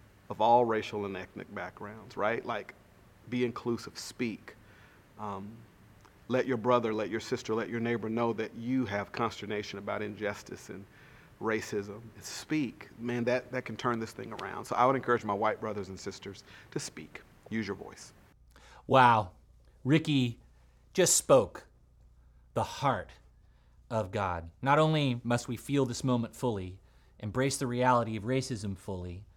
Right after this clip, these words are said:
Speaker 2: stop responding dysfunctionally, but next,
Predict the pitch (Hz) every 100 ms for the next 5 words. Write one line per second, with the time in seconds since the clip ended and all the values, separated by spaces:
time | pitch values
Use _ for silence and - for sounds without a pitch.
0 | - - - - - 156 151 135 - 131
1 | 127 117 104 - 120 113 - - 73 -
2 | _ _ _ _ - - - - 147 175
3 | 135 - - -